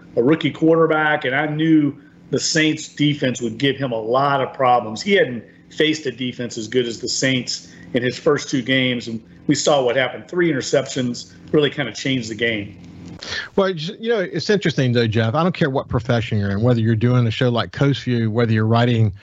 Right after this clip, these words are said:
Speaker 2: a column for nola dot com or Times-Picayune, whether you're out on that field playing, preparation's what makes you better.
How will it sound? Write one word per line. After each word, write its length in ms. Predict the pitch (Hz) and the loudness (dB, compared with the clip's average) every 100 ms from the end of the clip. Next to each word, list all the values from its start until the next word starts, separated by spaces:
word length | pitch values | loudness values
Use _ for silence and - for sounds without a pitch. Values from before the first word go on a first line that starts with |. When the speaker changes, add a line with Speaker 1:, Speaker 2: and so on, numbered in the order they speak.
| - | -6
Speaker 2:
a 80 | 110 | -6
column 400 | - 127 117 110 | 0 0 2 0
for 160 | - 107 | -2 0
nola 280 | 113 113 | 2 2
dot 180 | 110 95 | 2 -2
com 260 | - 113 107 | 0 0 0
or 80 | 98 | 0
Times-Picayune, 800 | 113 110 - 110 110 107 104 | 0 0 0 -4 0 2 4
whether 160 | 107 113 | 4 4
you're 100 | 110 | 4
out 140 | 117 | 2
on 100 | 113 | 2
that 160 | 110 - | 0 0
field 260 | - 110 98 | 0 0 2
playing, 520 | - 107 98 87 85 - - - - - - - - | 2 2 0 -4 -8 -14 -20 -20 -20 -20 -20 -10 0
preparation's 840 | 175 165 151 135 139 - 113 98 | 2 2 2 4 2 0 -6 -6
what 220 | 110 110 | -6 -6
makes 320 | 113 113 101 - | -2 -4 -4 -4
you 80 | |
better. 460 | 95 101 92 76 | -2 -2 -2 -4